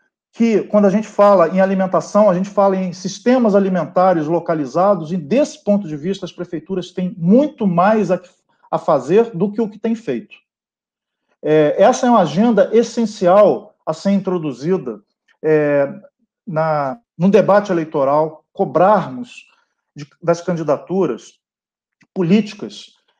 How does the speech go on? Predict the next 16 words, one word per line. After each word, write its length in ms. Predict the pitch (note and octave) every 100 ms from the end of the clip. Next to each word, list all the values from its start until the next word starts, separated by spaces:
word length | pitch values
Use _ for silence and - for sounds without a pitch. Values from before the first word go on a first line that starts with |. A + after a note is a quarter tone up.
| _
é, 220 | D#3 D3+
medidas 960 | D3+ F3+ C3 F3 A#3 B2 A#2 - - _ _ _ _ _
que 280 | G#3 G#3 - _ _ _ _
possibilitem 920 | B3+ C4 G#3+ F3+ E3 A#3 A3+ D3 C3+
essa 560 | F#3+ G#3 G#3+ D#3+ D3 -
reconstrução 1000 | - A3+ C#4 - C4+ - - G3+ - A3+
dos 140 | G#3+ G3+
sistemas 440 | G3 - G3 F#3+
alimentares 520 | F#3 F#3+ E3+ F3+ F3+
localizados. 800 | E3+ F3+ F#3 E3+ B2+ A2 G2+ -
Nós 240 | D#3+ G#3 -
temos 260 | A#3 A#3
no 80 | G#3+
Brasil 420 | G3 D#3+ C#3 G#3+
um 160 | A3 A3
conjunto 600 | A3 F#3+ D3+ A3 A3+